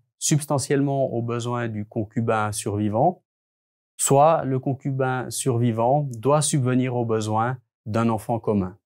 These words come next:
Par contre, il faut savoir que les concubins n'ont pas toujours les mêmes prestations que les couples mariés et il est donc nécessaire de toujours vérifier dans le règlement de la fondation de prévoyance. Concernant la prévoyance privée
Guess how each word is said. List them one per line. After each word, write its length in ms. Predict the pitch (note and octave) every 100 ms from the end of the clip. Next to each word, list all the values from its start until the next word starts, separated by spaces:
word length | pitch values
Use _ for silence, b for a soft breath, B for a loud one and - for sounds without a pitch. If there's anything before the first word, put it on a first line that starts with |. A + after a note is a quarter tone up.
| -
Par 180 | C3+
contre, 380 | - F#3 D#3+ -
il 80 | C#3
faut 140 | C#3
savoir 360 | C3 C#3 D3+ D3
que 100 | -
les 140 | B2
concubins 640 | A#2+ C3+ - C3+ C3+ D3+ D#3+ _ _ _ -
n'ont 200 | A#2+ A#2
pas 180 | D3 D3+
toujours 480 | D#3 D3+ E3 D3+
les 100 | C3
mêmes 220 | A#2+ C3+ C#3
prestations 800 | - D3 - D3 - D3+ C#3
que 100 | C3
les 140 | A#2 A#2
couples 320 | C3 A#2+ A#2
mariés 600 | A2 A#2 A2+ A2+ C#3 E3+ _ _ _ -
et 80 | A2+
il 100 | A#2+
est 80 |
donc 240 | B2 C3 -
nécessaire 600 | C3+ B2 C3 - C#3 C#3
de 100 | A#2+
toujours 400 | - B2+ C#3+ B2+
vérifier 560 | A#2+ C3+ C3 - C#3 C3+
dans 160 | B2+
le 80 | A2
règlement 680 | G#2 B2+ B2 A#2+ B2 C3+ -
de 180 | A2+ A2+
la 160 | A2+
fondation 480 | - B2 A2+ A2 A#2
de 60 | A2
prévoyance. 760 | - G2+ F#2+ F#2 - - - _ -
Concernant 440 | D3 C3 D3+ D3+
la 100 | C3
prévoyance 560 | G#2 D#3 C#3+ C#3+ C3+ B2+
privée 500 | - C#3+ B2+ F#3